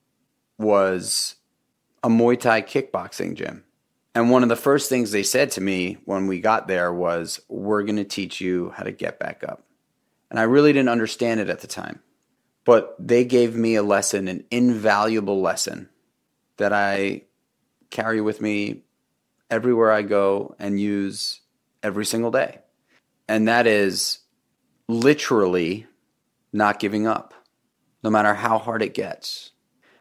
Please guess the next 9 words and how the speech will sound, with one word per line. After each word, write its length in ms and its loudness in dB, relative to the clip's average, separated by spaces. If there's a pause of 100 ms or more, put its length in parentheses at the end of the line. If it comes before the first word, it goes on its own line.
Because 420 4 (720)
what 160 6
I've 240 6
learned 380 2 (100)
also 380 6
over 140 6
the 120 -4
years 580 -4 (180)
as 580 -2